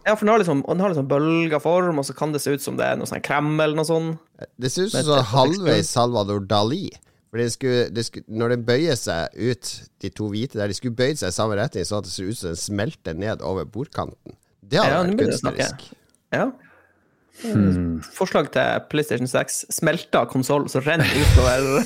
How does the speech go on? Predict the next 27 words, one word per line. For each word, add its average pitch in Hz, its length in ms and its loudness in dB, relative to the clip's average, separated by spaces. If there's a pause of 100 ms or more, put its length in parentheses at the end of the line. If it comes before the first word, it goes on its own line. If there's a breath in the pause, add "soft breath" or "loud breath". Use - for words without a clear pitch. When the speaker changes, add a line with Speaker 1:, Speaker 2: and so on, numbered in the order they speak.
(140)
Speaker 1:
<laughs> - 280 2
T 196 160 4
V-benken. 160 760 0 (100)
Speaker 2:
Do 127 160 0
it, 143 240 4
Sony. 117 480 4
Hva, 147 140 2 (180)
har 143 160 4
vi 143 80 -2
noe 131 140 2
vi - 20 -6
kan 123 180 -2
si 135 220 -2
om 92 80 -4
Xbox 110 540 -6 (500 soft breath)
Series 120 840 0
X, - 400 -4
eh, 107 440 0
i 113 40 2
det 113 120 2
hele 117 140 -2
tatt? 147 400 -4
Den, 113 240 -2 (240 soft breath)
den 117 140 2
ser 135 260 2
bare, 104 340 2
eh, 98 560 0